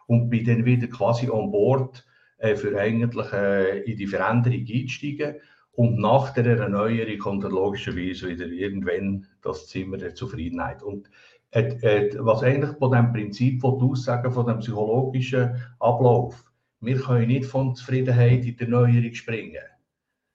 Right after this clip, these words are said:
Oder? Also das heisst, wir müssen all die Zimmer durchgemacht haben, für dass wir nachher wieder in einer Zufriedenheit sind und in einem Status quo. Und das ist eigentlich die wichtige Erkenntnis aus dem Prinzip.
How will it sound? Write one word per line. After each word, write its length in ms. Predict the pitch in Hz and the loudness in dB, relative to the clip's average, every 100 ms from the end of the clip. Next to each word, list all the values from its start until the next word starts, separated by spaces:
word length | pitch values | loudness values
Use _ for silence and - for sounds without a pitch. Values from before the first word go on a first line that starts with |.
| _ - | _ -8
Oder? 260 | - 135 127 | -6 -6 0
Also 160 | 120 120 | 0 0
das 120 | 120 | 2
heisst, 200 | 117 120 | 2 4
wir 80 | 123 | 4
müssen 340 | 127 120 120 - | 4 4 0 -2
all 380 | 113 123 139 135 | 2 2 2 -2
die 340 | 120 123 127 120 | 0 2 2 0
Zimmer 540 | - - 117 127 131 117 - - - | -4 -4 0 2 2 0 -2 -12 -4
durchgemacht 840 | 117 123 127 - 117 110 - - | 0 0 -2 -2 0 0 -2 -6
haben, 360 | 113 95 - - - _ _ _ _ _ _ _ | -2 0 -2 -6 -14 _ _ _ _ _ _ _
für 220 | - 123 | -4 0
dass 240 | 117 110 101 | 0 0 -2
wir 100 | 104 | -4
nachher 340 | 110 110 120 | -4 -4 -2
wieder 220 | 117 120 | -2 -2
in 180 | 113 101 | -4 -4
einer 140 | 98 98 | -6 -6
Zufriedenheit 800 | - 120 127 127 120 120 120 | -2 0 2 4 6 6 4
sind 260 | 120 120 110 | 2 0 0
und 120 | 110 | -4
in 80 | 101 | -4
einem 140 | 98 92 | -4 -2
Status 600 | - 92 - 110 107 - | -2 -2 -4 -10 -12 -8
quo. 320 | 95 - - - | -6 -6 -10 -14
Und 160 | 104 101 | -10 -4
das 120 | 120 | 0
ist 180 | 127 123 | 0 2
eigentlich 420 | 117 123 117 113 | 2 2 2 -4
die 160 | - 101 | -4 -4
wichtige 520 | 110 - 123 104 104 | -4 -8 -8 -6 -8
Erkenntnis 600 | 101 90 - - 101 101 | -6 -6 -8 -10 -12 -10
aus 160 | 95 - | -10 -8
dem 340 | 92 87 85 | -10 -10 -14
Prinzip. 480 | 90 85 - 82 | -14 -16 -16 -18